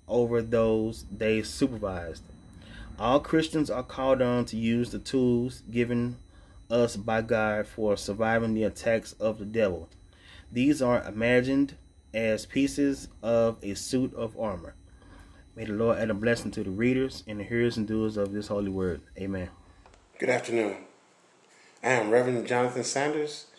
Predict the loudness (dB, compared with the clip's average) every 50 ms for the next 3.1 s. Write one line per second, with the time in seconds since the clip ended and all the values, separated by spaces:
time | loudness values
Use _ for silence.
0 | -20 -20 -20 -4 -2 0 2 2 0 0 0 -2 -2 -4 -6 -8 -10 -10 -10 -8
1 | -6 -6 -4 -6 -6 -8 -12 -6 -4 -4 -2 -2 -4 -6 -6 -6 -8 -8 -10 -8
2 | -8 -8 -6 -6 -6 -6 -4 -6 -6 -8 -10 -14 -14 -12 -6 -4 -4 -4 -4 -6
3 | -8 -14